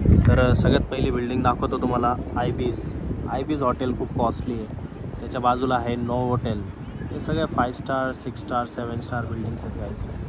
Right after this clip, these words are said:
हे बघा, सॉफिटेल. सॉफिटेल नंतर इथं बघा, डब्ल्यू. डब्ल्यूची बिल्डिंग झाली का मग खाली तुम्ही बघू शकता, इथं सगळा वार्फ आहे.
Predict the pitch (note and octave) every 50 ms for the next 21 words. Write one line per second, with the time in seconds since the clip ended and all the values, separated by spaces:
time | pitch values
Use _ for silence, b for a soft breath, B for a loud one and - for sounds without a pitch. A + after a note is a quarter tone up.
0 | - - - A#2 A#2+ A#2 A#2 A2+ G#2 - B2+ B2 A#2 - C3+ A#2+ B2 B2+ A#2+ A2
1 | - - - - - - - - - - - - - - - - B2+ B2 - C#3
2 | C3+ C3 C3 B2+ B2+ C3 B2+ B2+ B2+ C3 C3 B2+ B2+ - - - - - - -
3 | - - - - - - - - B2+ B2 A#2+ B2 A#2 A#2 A2 G#2 G2+ - - G#2+
4 | - - - - - - - - - - - - B2+ B2 A#2+ B2 A#2+ A2 G#2 F#2+
5 | - - - - - - - - - - - - - - - - - - - -
6 | A#2+ B2 B2 C3 C3+ B2+ - C#3 C3+ C#3 C3 C3 C#3 C#3 C#3 C3 A#2 A#2 B2+ B2+
7 | A#2+ B2+ B2 B2 B2 - - - A#2 A#2+ B2+ B2 C3 C3 C3 B2 B2 A#2+ B2 B2+
8 | A#2+ - A#2 - - A#2 A#2 A#2+ A#2 B2+ A#2+ - A#2+ B2+ B2 A#2+ A#2+ A#2+ A#2+ B2
9 | B2 A#2+ - - A2